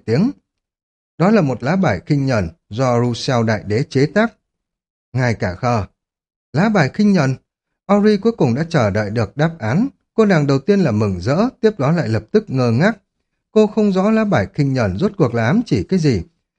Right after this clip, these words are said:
nhưng cô nhanh chóng đoán ra được. Cô biết Rousseau đại đế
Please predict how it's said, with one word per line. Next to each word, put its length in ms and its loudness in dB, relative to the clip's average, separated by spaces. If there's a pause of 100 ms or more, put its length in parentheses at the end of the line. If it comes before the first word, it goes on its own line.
(140)
nhưng 200 4
cô 140 2
nhanh 260 0
chóng 220 0
đoán 240 0
ra 100 0
được. 320 -2 (320)
Cô 140 2
biết 200 2
Rousseau 440 0
đại 220 0
đế 240 0